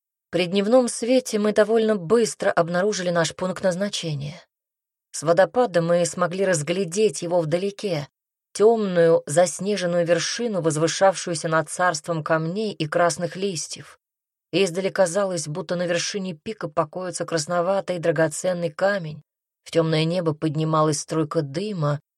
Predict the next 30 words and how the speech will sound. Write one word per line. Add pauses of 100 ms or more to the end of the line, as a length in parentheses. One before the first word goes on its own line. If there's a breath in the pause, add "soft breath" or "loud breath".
(180)
окрашенная
красным
светом. (840)
И
как
только
я
это
увидел,
то
понадеялся,
что
смогу
добраться
до
Оракула (280)
и
забрать
Аву
подальше
от
Двора
Скорби. (800)
Ава
сидела
верхом
на
лошади
передо
мной.